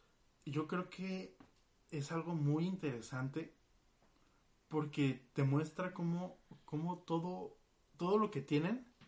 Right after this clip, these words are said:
es el link de todo lo que tienen con todo lo que van a hacer. Esa puta serie es,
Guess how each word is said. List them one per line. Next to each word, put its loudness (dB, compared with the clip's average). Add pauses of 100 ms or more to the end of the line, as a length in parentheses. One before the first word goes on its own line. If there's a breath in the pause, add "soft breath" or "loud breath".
(240)
es 2
el 2 (100)
link 4 (500 soft breath)
de 2
todo 2
lo 6
que 2
tienen 2
con 0
todo 6
lo 2
que -6
van -2
a -4
hacer. -4 (760 soft breath)
Esa 0
puta -2
serie 2
es, -6